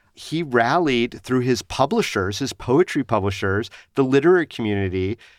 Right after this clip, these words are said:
to send letters to the governor to say, "This guy's done his time.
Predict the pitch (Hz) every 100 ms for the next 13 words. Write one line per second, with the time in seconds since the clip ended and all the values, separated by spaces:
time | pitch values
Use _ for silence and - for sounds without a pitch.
0 | _ - 147 135 135 - - 143 135 139
1 | 117 107 113 151 131 120 - - - 135
2 | 139 143 135 139 190 127 98 104 - _
3 | _ _ - 135 - 147 131 123 117 110
4 | _ _ - 147 - 180 170 143 135 151
5 | 170 - - 135 165 185 113 110